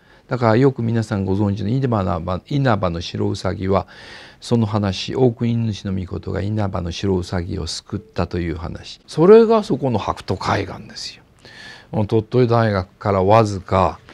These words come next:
そうだな、二、三キロの地。だから鳥取大学というのはそういう豊かな環境にあるところだよ。鳥取大学には乾燥地研があるでしょ。乾燥地の研究所。これは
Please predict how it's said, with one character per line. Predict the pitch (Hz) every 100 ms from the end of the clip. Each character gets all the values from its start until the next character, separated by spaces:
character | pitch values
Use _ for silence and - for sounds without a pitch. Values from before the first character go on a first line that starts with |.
| - - -
そ | - - 90 73
う |
だ | 65
な、 | 65 - - -
二、 | 120 101
三 | - 113 101
キ | -
ロ | 101
の | 95 82
地。 | - - - _
だ | 117
か | 113
ら | 95
鳥 | 95
取 | - 131 131
大 | 143 120
学 | 92
と | -
い |
う |
の | 85
は |
そ | 78 113 127
う | 139
い | 143 139
う |
豊 | 110 104 - 170
か | 196
な | 151
環 | 101 95 92
境 | - 95
に | 85
あ | 50
る | -
と | -
こ | -
ろ |
だ | - -
よ。 | - _ _
鳥 | - 104 _
取 | 131 131
大 | 147 160 143
学 | 80 - 98
に | 92
は | 90 85 - - - _ _
乾 | - 160
燥 | 165 185
地 | 170 -
研 | 175 165
が |
あ | 160
る |
で | 92
し | 101
ょ。 | - _ _ _ _ _ _ _ _
乾 | - 131 131
燥 | - 135
地 | 110 92
の |
研 | 82 82 78
究 | - 78
所。 | -
こ | 85 110
れ | 135
は | 143